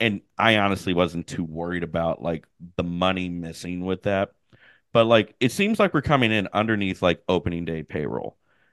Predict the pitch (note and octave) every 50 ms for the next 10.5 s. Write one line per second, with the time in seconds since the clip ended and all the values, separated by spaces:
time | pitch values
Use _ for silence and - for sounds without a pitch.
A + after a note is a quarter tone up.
0 | _ - F2+ F2+ F2+ F#2+ F#2+ F2+ G#2 G2+ G2 G#2+ A2 B2+ D3 E3 D#3+ - A#2+ G#2+
1 | F2 E2+ F#2 F2+ F#2+ F#2 - - - - F2+ F2+ F2 - - E2+ E2 D#2+ D#2+ D#2+
2 | D#2 D#2 D#2+ - _ _ _ - F#2 F2+ F2 E2+ E2+ E2 E2+ E2+ E2 - E2 E2+
3 | - - F2 F2 F2+ F2+ F2+ F2+ F2 F2 F2 D2+ D#2 E2+ E2+ E2+ E2 E2+ E2+ E2
4 | D#2+ D#2 - _ _ _ _ _ _ _ - F2 D#2+ D#2+ E2 D#2+ F#2+ A#2+ C3 C3
5 | B2+ A#2+ A#2+ A#2+ A#2 A#2 A#2 - _ _ _ _ _ _ _ _ _ _ _ _
6 | _ - F2+ E2+ E2 D#2+ D#2+ D#2 D#2 D#2 - - G#2+ G#2 G#2 G#2+ G#2 G2+ F#2 G2+
7 | G#2 G2 G2 F#2+ F#2 F#2 F#2 F#2 - _ _ _ _ _ _ - G2+ G#2 G2+ G2
8 | F#2+ F#2+ F#2 F#2 F#2 F2+ F#2 - _ _ _ _ _ _ _ _ _ _ _ _
9 | _ - C3 A#2+ A#2+ C3+ D#3+ E3+ - - - - D#3+ C#3+ G2+ F2+ D#2+ D#2+ E2 D2+
10 | D#2 D2 D2 C#2+ D2 - - - _